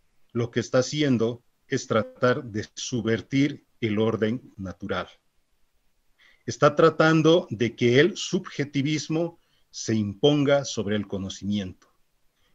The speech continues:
Busca que la doxa tenga más validez que la episteme. Busca que el relativismo destruya la validez de los valores morales.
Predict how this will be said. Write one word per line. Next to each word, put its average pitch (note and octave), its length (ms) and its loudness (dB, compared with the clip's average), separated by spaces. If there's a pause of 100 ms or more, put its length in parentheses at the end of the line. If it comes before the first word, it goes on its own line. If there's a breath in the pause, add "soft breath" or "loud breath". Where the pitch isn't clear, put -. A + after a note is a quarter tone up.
(120)
Busca A#2 680 2
que A#2 120 0
la G#2 140 0
doxa C3+ 680 0 (380)
tenga C3+ 380 4
más C#3+ 580 2
validez B2+ 680 -2
que G2 180 -10
la F2+ 80 -8
episteme. - 640 -14 (920 soft breath)
Busca C3+ 480 4
que - 80 0
el G#2+ 160 0
relativismo C#3 1120 -2 (320)
destruya D#3+ 720 2
la G#2+ 160 -2
validez F#2 800 -6 (480)
de G#2 200 -4
los G2 280 -8
valores A#2 840 -2
morales. F#2 680 -10